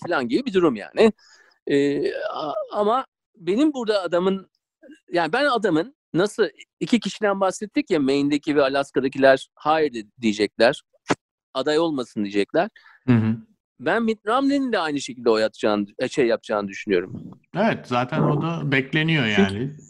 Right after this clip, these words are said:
Speaker 2: Three
Speaker 1: o da
Speaker 2: amigos
Speaker 1: biraz
Speaker 2: diyorlar
Speaker 1: yani
Speaker 2: zaten.
Speaker 1: şeyden dolayı, adam hazmedemeyecek yani. E, tamam, belki de dininden dolayı. Yani dinin de bir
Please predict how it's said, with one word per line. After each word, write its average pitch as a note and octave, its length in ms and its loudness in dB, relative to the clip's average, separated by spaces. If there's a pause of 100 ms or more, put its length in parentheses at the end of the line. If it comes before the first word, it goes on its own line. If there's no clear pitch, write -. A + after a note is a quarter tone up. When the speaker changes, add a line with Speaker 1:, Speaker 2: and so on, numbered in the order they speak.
(200)
Speaker 2:
Three D3+ 180 -2
Speaker 1:
o - 40 2
da D#3+ 40 0
Speaker 2:
amigos E3 380 0
Speaker 1:
biraz C#4+ 120 0
Speaker 2:
diyorlar G#3+ 220 -2
Speaker 1:
yani C#4 120 0
Speaker 2:
zaten. G3 120 -4
Speaker 1:
şeyden D4+ 300 -2
dolayı, G#3+ 200 -2
adam G#3+ 300 0
hazmedemeyecek A#3+ 840 -2
yani. D3 240 2
E, E3+ 440 -8
tamam, A#3 420 -2
belki D3+ 280 0
de A3 180 -2
dininden C4+ 520 0
dolayı. E3+ 240 -2
Yani C3+ 260 2
dinin F3 280 0
de E3+ 120 -4
bir E3+ 160 -18